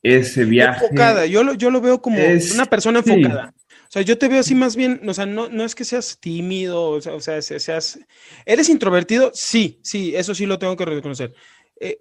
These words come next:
Speaker 2: pero no es malo, digo, no, no, no es malo ser introvertido.
Speaker 1: Totalmente,
Speaker 2: No, no
Speaker 1: exacto,
Speaker 2: es malo, no es
Speaker 1: exacto,
Speaker 2: malo.
Speaker 1: exacto.
Speaker 2: Pero lo que sí admiro es que siempre has sido una persona enfocada, ¿no?
Speaker 1: Sí, y, y el, y el viaje a Tailandia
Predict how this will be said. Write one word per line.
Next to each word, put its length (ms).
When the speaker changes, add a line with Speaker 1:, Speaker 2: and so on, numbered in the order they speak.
Speaker 2:
pero 180
no 120
es 100
malo, 360
digo, 200
no, 180
no, 200
no 140
es 80
malo 200
ser 160
introvertido. 520
Speaker 1:
Totalmente, 640
Speaker 2:
No, 20
no 60
Speaker 1:
exacto, 300
Speaker 2:
es 60
malo, 180
no 40
es 100
Speaker 1:
exacto, 180
Speaker 2:
malo. 300
Speaker 1:
exacto. 480
Speaker 2:
Pero 500
lo 260
que 100
sí 280
admiro 560
es 200
que 200
siempre 500
has 80
sido 120
una 100
persona 320
enfocada, 500
¿no? 260
Speaker 1:
Sí, 420
y, 220
y 160
el, 160
y 100
el 160
viaje 360
a 80
Tailandia 760